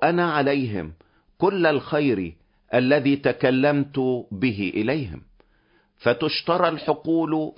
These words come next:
في هذه الأرض التي تقولون إنها خاربة بلا إنسان وبلا حيوان، وقد دفعت ليد الكلدانيين.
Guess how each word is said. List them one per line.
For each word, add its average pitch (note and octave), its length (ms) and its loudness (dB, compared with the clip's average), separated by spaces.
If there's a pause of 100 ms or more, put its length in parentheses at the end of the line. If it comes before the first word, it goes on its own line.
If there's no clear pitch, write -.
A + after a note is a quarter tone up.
في B2+ 180 0
هذه D3 440 0
الأرض D3 500 -4 (600)
التي D#3 440 2
تقولون D3+ 760 -2
إنها C#3+ 720 0
خاربة B2 720 -2 (580)
بلا D#3+ 480 2
إنسان B2 800 -2
وبلا A2+ 440 2
حيوان، F#2+ 560 -4 (640)
وقد A#2 480 -2
دفعت A#2 560 -2
ليد B2 320 0
الكلدانيين. G2 920 -2